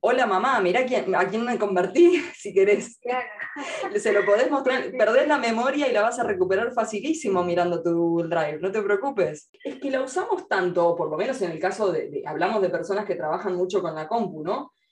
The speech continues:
Speaker 1: Eh, nada, eh, tiene que, tenemos que vernos reflejados ahí, si no va a haber una, una no sincronización. ¿Cómo no ser sincero con la computadora si es nuestra herramienta, nuestra mejor herramienta?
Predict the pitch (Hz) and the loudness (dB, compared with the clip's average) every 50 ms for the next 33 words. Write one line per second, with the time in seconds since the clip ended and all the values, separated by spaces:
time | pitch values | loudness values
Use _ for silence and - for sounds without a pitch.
0 | _ _ _ - 185 180 170 170 160 160 156 156 156 151 147 - - - 247 349 | _ _ _ 2 2 2 2 0 -2 -4 -4 -4 -4 -6 -8 -8 -8 -8 -8 -6
1 | - - 151 143 139 - - _ - - - - - 285 381 381 - 190 190 - | -2 -2 -2 -2 -4 -6 -10 _ -10 -10 -10 -6 -4 -2 -2 -2 -2 -4 -8 -14
2 | _ _ - 185 - 277 370 403 359 - - - 208 180 180 180 180 185 175 170 | _ _ 0 0 0 0 0 -2 -2 -2 -2 0 2 2 2 2 0 -2 -4 -6
3 | - 170 170 - - 170 170 - 180 175 175 175 175 - 180 156 165 170 160 - | -6 -10 -10 -6 -6 -6 -6 -4 -2 -2 0 0 -2 -2 -6 -6 -6 -6 -10 -10
4 | - 180 175 240 330 381 370 277 220 233 254 302 294 285 254 220 190 - - 180 | -8 -6 -6 -4 -2 -2 0 0 2 2 2 2 0 -2 0 -2 -2 -2 -4 -6
5 | 208 226 233 226 196 180 165 - - - _ _ _ _ _ _ _ - 190 202 | -6 -4 -4 -2 -2 -2 -4 -6 -8 -12 _ _ _ _ _ _ _ -4 -2 -2
6 | 214 294 302 - 302 294 262 202 208 180 175 175 170 - 175 160 - - 302 339 | 0 -2 -2 -2 -2 -2 -2 0 0 0 0 -2 -2 -4 -6 -6 -6 -4 -4 -2
7 | 254 190 151 - 254 285 311 294 254 254 254 254 - 240 233 233 233 226 208 190 | -2 -4 -4 -2 -2 0 0 0 -2 -4 -6 -4 -4 -4 -4 -4 -4 -2 -2 -2
8 | 190 226 220 233 240 226 202 180 180 180 180 180 175 170 175 175 175 170 170 185 | 0 0 2 2 2 2 2 2 2 0 0 -2 -4 -2 -2 -2 0 2 2 2
9 | 226 233 208 - - 202 196 196 - 214 196 185 - - 175 170 170 165 165 165 | 2 0 0 -2 0 0 -2 0 -2 -6 -6 -6 -4 -2 0 0 0 0 -2 -2
10 | 180 202 208 220 214 208 208 185 170 - - - 180 170 170 - - 165 165 165 | -2 -2 -2 -2 0 0 0 2 0 0 -2 -4 -6 -6 -6 -4 -6 -4 -4 -4
11 | 165 165 - 220 226 220 - 202 185 185 190 180 170 170 160 151 151 151 147 | -6 -4 -4 -2 -2 -2 -2 -2 -2 -2 -2 -2 -2 -4 -4 -4 -4 -6 -6